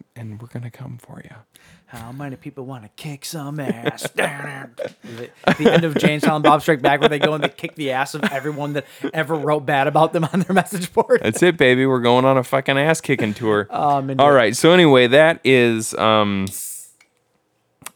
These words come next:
Speaker 1: uh,
Speaker 2: Phenomena.
Speaker 1: Phenomena or Creepers or
Speaker 2: Yep, whatever you, whichever version you're watching.
Speaker 1: whichever version you're watching. Next up, we're gonna talk about The Black Coat's Daughter from twenty fifteen?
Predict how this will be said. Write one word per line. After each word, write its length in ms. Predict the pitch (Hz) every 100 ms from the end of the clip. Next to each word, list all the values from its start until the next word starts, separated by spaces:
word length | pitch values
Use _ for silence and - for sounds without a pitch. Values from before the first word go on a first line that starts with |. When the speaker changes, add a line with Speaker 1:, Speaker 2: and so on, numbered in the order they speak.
| _
Speaker 1:
uh, 460 | 110 95 90 95 156 _ 156 135
Speaker 2:
Phenomena. 460 | 139 135 120 110 -
Speaker 1:
Phenomena 840 | - 135 139 180 165 151 107 113 117
or 100 | -
Creepers 600 | 117 151 135 131 127 113
or 320 | 107 98 92 98 -
Speaker 2:
Yep, 160 | - -
whatever 240 | 123 117
you, 160 | 117 110 113
whichever 280 | 123 156 139
version 300 | 135 127 127
you're 100 | 120
watching. 340 | 110 104 110
Speaker 1:
whichever 540 | 107 165 117 110 107 92
version 400 | 87 87 80 80
you're 140 | 78
watching. 480 | 65 67 - 90 104
Next 280 | 151 160 170
up, 160 | 151
we're 100 | 143
gonna 160 | 131 123
talk 200 | 139 127
about 180 | 120 -
The 60 | 101
Black 380 | 107 104 110 -
Coat's 380 | 117 110 -
Daughter 420 | - 98 98 98 95
from 420 | - 92 92 98 _
twenty 240 | - 135
fifteen? 600 | 110 - 147 - 208 202